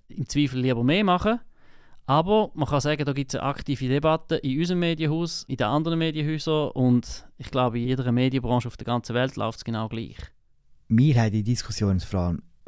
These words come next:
Speaker 2: aus einer internen Sicht geführt, was das für uns heisst, Produzentinnen und Produzenten. Weiss man, was die Leserinnen und Leser von dieser Debatte halten?
Speaker 1: Ja, es ist mega interessant.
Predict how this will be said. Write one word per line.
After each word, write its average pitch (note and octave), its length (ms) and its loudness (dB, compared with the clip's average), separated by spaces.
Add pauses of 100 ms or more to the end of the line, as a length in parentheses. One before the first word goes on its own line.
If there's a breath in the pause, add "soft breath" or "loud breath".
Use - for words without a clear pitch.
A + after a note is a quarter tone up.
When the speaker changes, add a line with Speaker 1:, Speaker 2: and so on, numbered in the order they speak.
Speaker 2:
aus - 140 -12
einer F#2+ 120 -4
internen C#3 480 0
Sicht C#3+ 300 -4
geführt, - 520 -4
was F2 160 -10
das - 200 -10
für - 240 -6
uns A2 200 -4
heisst, C3 260 -2
Produzentinnen F2 680 -6
und D2+ 60 -6
Produzenten. F#2 720 -8 (840 loud breath)
Weiss G2+ 320 0
man, F#2+ 240 2
was E2+ 240 -10
die F2+ 80 -8
Leserinnen E2 540 -4
und D2+ 100 -8
Leser G#2 500 -4
von G#2+ 180 -6
dieser G2+ 140 -2
Debatte G2+ 480 -6
halten? C2 380 -10 (580 soft breath)
Speaker 1:
Ja, C3+ 180 0
es C3+ 100 0
ist B2 140 -2
mega B2 240 0
interessant. G#2 720 -8